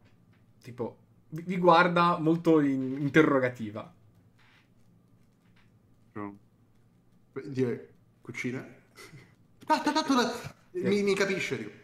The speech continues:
Speaker 2: "Ci vediamo in cucina, Bonnie?"
Speaker 1: Eh, eh, no.
Speaker 2: No,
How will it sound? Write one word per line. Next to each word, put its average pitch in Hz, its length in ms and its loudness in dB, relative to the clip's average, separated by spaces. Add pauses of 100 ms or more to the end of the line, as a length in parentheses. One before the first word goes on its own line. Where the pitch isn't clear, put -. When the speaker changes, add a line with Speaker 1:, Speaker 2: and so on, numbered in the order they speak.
(480)
Speaker 2:
"Ci - 140 -20
vediamo 95 260 -16
in 92 60 -20
cucina, 95 360 -20
Bonnie?" 98 340 -20 (1120)
Speaker 1:
Eh, 156 260 -14 (100)
eh, - 240 -16 (380)
no. - 120 -20 (920)
Speaker 2:
No, 104 400 -20